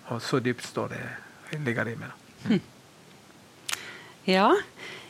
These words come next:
Speaker 2: jeg har jo et litt annet forhold til alkohol. Jeg ble jo kristen i voksen alder, eh, som noen av dere vet. Eh, men jeg lå jo unna for alkohol,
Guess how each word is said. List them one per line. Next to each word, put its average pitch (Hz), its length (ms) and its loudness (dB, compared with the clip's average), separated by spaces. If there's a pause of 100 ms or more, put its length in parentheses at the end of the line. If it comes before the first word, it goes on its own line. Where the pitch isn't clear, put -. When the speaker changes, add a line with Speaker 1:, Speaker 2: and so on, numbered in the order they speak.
(140)
Speaker 2:
jeg 262 180 4
har 262 240 8
jo 220 160 8
et - 160 4
litt - 180 2
annet 226 380 8
forhold 196 420 4
til 208 100 8
alkohol. 220 600 4
Jeg 226 180 4
ble 240 140 6 (180)
jo 180 120 4 (300)
kristen - 440 2
i 185 80 6
voksen 180 400 2
alder, 175 400 4 (180)
eh, 196 360 2
som 208 200 2
noen 220 320 4
av 175 200 8
dere 190 160 4
vet. 254 360 0
Eh, 202 400 4 (920)
men 226 120 6
jeg 262 160 8
lå 254 160 8
jo 226 160 8
unna 254 280 8
for 170 180 2
alkohol, 214 540 6